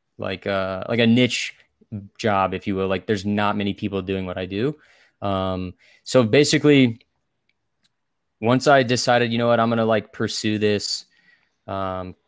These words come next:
you know, instead of college for right now, I got involved in, like, a, a community,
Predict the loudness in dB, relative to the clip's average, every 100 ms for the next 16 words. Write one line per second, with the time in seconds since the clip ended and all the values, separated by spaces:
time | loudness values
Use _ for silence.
0 | -8 -2 0 0 2 0 0 0 2 2
1 | -2 0 0 0 0 0 -2 -6 _ _
2 | _ _ -6 -2 2 2 2 0 -4 -4
3 | 0 2 0 2 4 4 2 -4 -6 -2
4 | -2 0 0 0 -2 -4 -4 -8 -6 -4
5 | 0 0 0 0 -4